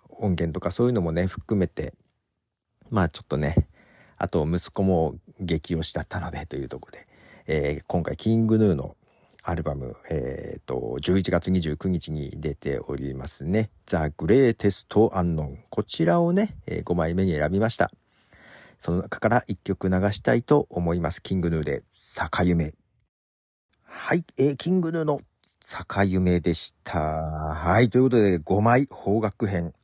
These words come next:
お届けいたしました。えー、ヨルシカの幻冬、ナトリの劇場、そして、トモーのトゥームーン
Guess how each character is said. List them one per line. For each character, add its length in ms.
お 100
届 280
け 60
い 80
た 140
し 100
ま 140
し 80
た。 200
え 260
ー、 60
ヨ 120
ル 100
シ 140
カ 120
の 160
幻 240
冬、 440
ナ 160
ト 160
リ 120
の 260
劇 340
場、 380
そ 160
し 100
て、 200
ト 180
モ 300
ー 20
の 260
ト 120
ゥ 20
ー 240
ム 180
ー 180
ン 60